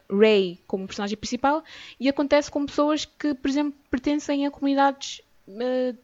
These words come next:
pronto, a minorias numa certa sociedade. Ou seja, eu, por exemplo, eu adoro ficção científica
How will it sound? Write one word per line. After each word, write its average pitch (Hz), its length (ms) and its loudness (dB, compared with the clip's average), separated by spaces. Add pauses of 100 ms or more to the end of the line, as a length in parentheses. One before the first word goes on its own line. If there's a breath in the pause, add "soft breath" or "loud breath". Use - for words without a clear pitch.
pronto, 247 180 -2
a 220 40 2
minorias 240 920 -2
numa 240 220 -10
certa 247 260 -8
sociedade. 220 540 -6 (460 soft breath)
Ou 220 100 -2
seja, 196 480 -2 (300 loud breath)
eu, 226 120 2
por 247 140 -2
exemplo, 226 260 -2
eu 202 60 2
adoro 240 220 2
ficção 226 320 -6
científica 208 640 -10